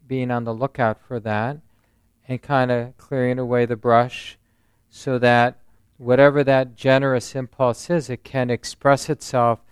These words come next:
in a natural way that makes sense in our lives. And,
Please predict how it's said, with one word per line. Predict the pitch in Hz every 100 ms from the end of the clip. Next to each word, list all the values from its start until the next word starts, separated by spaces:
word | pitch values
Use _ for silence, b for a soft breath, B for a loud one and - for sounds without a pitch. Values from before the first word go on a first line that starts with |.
| _ _ _ -
in | 131 127
a |
natural | 123 131 127 - 131
way | 123 120
that | 120
makes | 120 107 -
sense | 120 - -
in | 117
our | 110
lives. | 98 95 95 - - _ _ _ _ _ 131
And, | 135 147